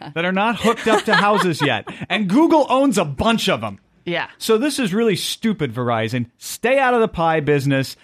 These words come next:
Speaker 2: and just charge what you charge and hope that Google doesn't go and tap into those natural gas reservoirs.
Speaker 1: Because then really, truly, pie in your face.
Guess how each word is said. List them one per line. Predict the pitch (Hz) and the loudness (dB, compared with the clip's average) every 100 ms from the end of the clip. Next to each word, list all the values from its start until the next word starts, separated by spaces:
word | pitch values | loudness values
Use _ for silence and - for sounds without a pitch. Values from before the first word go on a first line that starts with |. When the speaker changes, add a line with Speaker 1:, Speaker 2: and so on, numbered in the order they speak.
| - | -8
Speaker 2:
and | 139 131 | -6 -2
just | 131 120 - | -2 -4 -6
charge | - 214 226 185 | 0 2 2 2
what | 196 | 0
you | 165 | 0
charge | 165 151 120 113 113 - _ - | -2 0 2 2 0 -6 _ -10
and | 139 127 | -4 0
hope | 151 196 | 0 0
that | 170 135 | -2 -2
Google | 185 185 | 0 2
doesn't | 156 165 170 170 135 | 2 0 2 0 0
go | 151 147 | 2 2
and | 127 | 0
tap | - 175 165 | -2 -2 -2
into | 156 | -2
those | 139 135 120 | 0 0 2
natural | 147 - 139 | 0 0 -2
gas | 127 123 - | 0 0 0
reservoirs. | 123 117 110 104 85 80 - | 0 0 -2 -4 -6 -10 -12
Speaker 1:
Because | - 165 170 | -8 -4 -2
then | 175 185 | -2 -2
really, | 170 185 202 | -2 0 -2
truly, | 202 214 220 240 | -2 -2 -2 -4
pie | 240 196 190 | -4 -4 -2
in | 180 170 | -2 -2
your | 160 156 | -2 -4
face. | - 131 - | -6 -8 -10